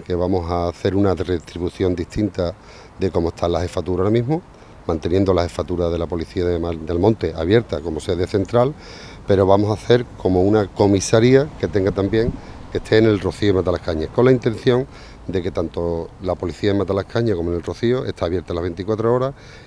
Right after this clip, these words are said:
y haya grupos y policías destinados exclusivamente a Matalascañas y el Rocío y grupos de policía destinados exclusivamente al Monte. Eso no quita que se puedan reforzar tanto de un sitio a otro en función de las necesidades que, como todos sabemos,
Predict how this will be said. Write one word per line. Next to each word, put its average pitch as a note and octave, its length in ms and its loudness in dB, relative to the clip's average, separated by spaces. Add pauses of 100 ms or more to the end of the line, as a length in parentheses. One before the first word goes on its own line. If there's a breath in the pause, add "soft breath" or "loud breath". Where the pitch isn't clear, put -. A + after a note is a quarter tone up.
y G2 100 0
haya F#2+ 220 2
grupos F#2 500 0
y F2 60 -2
policías F2+ 460 -2
destinados F2 540 -2
exclusivamente F#2+ 680 0
a F2+ 40 2
Matalascañas F#2 540 2
y G#2 40 6
el G#2+ 140 4
Rocío C3 360 2 (440 loud breath)
y F2+ 60 -2
grupos F#2+ 320 4
de G2+ 60 -2
policía G2 340 0
destinados G2+ 480 2
exclusivamente G#2+ 840 2
al F2 140 0
Monte. E2 300 -2 (580 loud breath)
Eso A2 200 4
no A#2 140 8
quita D3+ 400 2 (180)
que F#2 120 -2
se - 160 -2
puedan G2 280 4
reforzar G2 520 0
tanto F#2 320 0
de F2 120 2
un F#2+ 120 4
sitio G#2+ 440 -2 (380 loud breath)
a G2+ 100 6
otro A#2 400 4
en G2+ 100 2
función F#2+ 440 -2
de G#2 100 2
las G#2 120 4
necesidades F#2+ 580 0
que, G#2+ 80 -2
como F2 200 0
todos F2+ 480 -2
sabemos, G#2 420 2